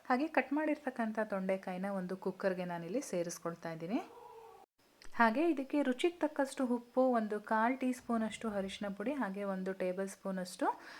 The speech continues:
ಆ, ಅಡುಗೆ ಎಣ್ಣೆನ ಸೇರಿಸ್ಕೊಳ್ತಾ ಇದ್ದೀನಿ. ಇದ್ರ ಜೊತೆಗೆ ಒಂದು ಅರ್ಧ ಕಪ್ಪಷ್ಟು ನೀರನ್ನು ಕೂಡ ಸೇರಿಸ್ಕೊಳ್ತಾ ಇದ್ದೀನಿ. ನೀರು ತುಂಬ ಹಾಕೋದಕ್ಕೆ ಹೋಗ್ಬೇಡಿ, ಆಮೇಲೆ ಸುಮ್ನೆ ವೇಸ್ಟ್ ಆಗುತ್ತೆ. ತೊಂಡೆಕಾಯಿ ಎಲ್ಲ ಬೆಂದಿರ್ತಕ್ಕಂಥ ನೀರು ಸ್ವಲ್ಪ ಹಾಕೊಂಡ್ರೆ ಅದನ್ನ ಪಲ್ಯದ ಜೊತೆಗೆ ಸೇರಿಸ್ಕೊಳ್ಬೋದು.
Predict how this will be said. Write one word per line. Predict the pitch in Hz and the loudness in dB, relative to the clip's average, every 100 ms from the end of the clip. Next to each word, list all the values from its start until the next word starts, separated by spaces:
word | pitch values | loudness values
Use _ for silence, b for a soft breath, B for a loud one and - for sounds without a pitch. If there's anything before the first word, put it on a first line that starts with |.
| B - | B -4
ಆ, | 196 185 - | 0 0 2
ಅಡುಗೆ | 196 190 | 2 2
ಎಣ್ಣೆನ | 202 190 185 185 | 2 2 0 -2
ಸೇರಿಸ್ಕೊಳ್ತಾ | 185 180 175 - 175 170 175 | -2 -4 -4 -4 -4 -2 -6
ಇದ್ದೀನಿ. | 170 175 240 370 - _ _ _ _ - B B B B 262 | -4 -2 -2 -2 -12 _ _ _ _ -20 B B B B 0
ಇದ್ರ | 254 254 | 4 6
ಜೊತೆಗೆ | 233 214 294 240 247 | 4 4 4 6 2
ಒಂದು | 233 220 208 | 4 2 4
ಅರ್ಧ | 185 - 233 | 0 4 4
ಕಪ್ಪಷ್ಟು | 262 - - 214 - 277 | 6 4 2 -2 0 0
ನೀರನ್ನು | 233 202 202 196 | 2 0 0 -2
ಕೂಡ | 196 | 0
ಸೇರಿಸ್ಕೊಳ್ತಾ | 185 185 180 180 - 175 175 | 0 0 -4 -4 -6 -4 -4
ಇದ್ದೀನಿ. | 185 269 | -2 0
ನೀರು | 247 226 233 | 2 2 0
ತುಂಬ | 202 190 | -2 2
ಹಾಕೋದಕ್ಕೆ | 220 220 196 190 190 | 2 2 -2 -2 -2
ಹೋಗ್ಬೇಡಿ, | 185 175 175 214 | -2 -2 -2 -2
ಆಮೇಲೆ | 208 185 | 0 -2
ಸುಮ್ನೆ | 185 190 202 | -4 -4 -2
ವೇಸ್ಟ್ | 196 180 190 - 202 | -2 -2 -4 -2 -2
ಆಗುತ್ತೆ. | 185 180 - 285 - - - | 0 -2 -2 -2 -2 -16 -6
ತೊಂಡೆಕಾಯಿ | - 190 196 190 190 | -2 2 2 0 -2
ಎಲ್ಲ | 185 | 0
ಬೆಂದಿರ್ತಕ್ಕಂಥ | 180 175 175 180 - 175 175 170 | -2 -4 -4 -6 -6 -8 -8 -8
ನೀರು | 175 175 294 | -8 -2 -2
ಸ್ವಲ್ಪ | - 262 269 | 0 -2 4
ಹಾಕೊಂಡ್ರೆ | 247 214 208 320 | 2 2 -2 0
ಅದನ್ನ | 262 214 | 0 0
ಪಲ್ಯದ | 233 196 185 185 | 0 0 0 -2
ಜೊತೆಗೆ | 180 180 185 | -2 -2 -4
ಸೇರಿಸ್ಕೊಳ್ಬೋದು. | 190 170 175 - 175 170 165 170 339 | -2 -2 -2 -4 -4 -4 -6 -4 -6